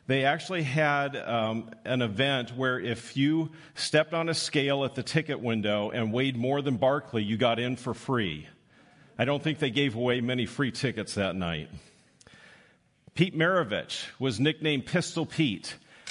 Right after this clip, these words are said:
because when he was in junior high and high school, he wasn't strong enough to shoot from here, so he shot from his hip like a gunslinger. Rick Mahorn and Jeff Ruland,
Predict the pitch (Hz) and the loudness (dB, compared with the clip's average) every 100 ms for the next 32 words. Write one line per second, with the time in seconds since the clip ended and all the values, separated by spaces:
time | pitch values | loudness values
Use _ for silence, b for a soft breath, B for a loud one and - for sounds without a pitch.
0 | B 135 151 135 135 143 139 175 165 143 | B 0 2 2 0 0 2 2 2 0
1 | 120 117 165 165 143 156 143 113 156 165 | 0 0 0 0 -2 0 0 -2 -2 -2
2 | - 127 123 120 151 151 151 135 - - | -2 0 0 2 2 2 0 -2 -6 0
3 | 156 170 160 139 - 123 - 160 147 143 | 2 2 2 0 0 -6 0 2 2 -2
4 | 117 135 165 120 113 B B B B - | -2 0 2 0 -2 B B B B 0
5 | 147 135 - 165 180 - 156 135 123 - | 2 0 0 0 0 -2 0 0 -2 0
6 | 185 180 117 - - 135 139 139 131 156 | 4 4 2 -4 -2 0 0 0 2 2
7 | 156 - 123 95 78 65 - _ _ _ | 0 -2 -2 -2 -4 -10 -16 _ _ _
8 | _ _ _ _ _ _ _ B B B | _ _ _ _ _ _ _ B B B
9 | B B 127 160 160 151 139 170 160 123 | B B 2 2 2 -2 2 2 2 0
10 | 120 139 - 135 151 156 117 90 | 2 0 0 -2 0 2 0 -2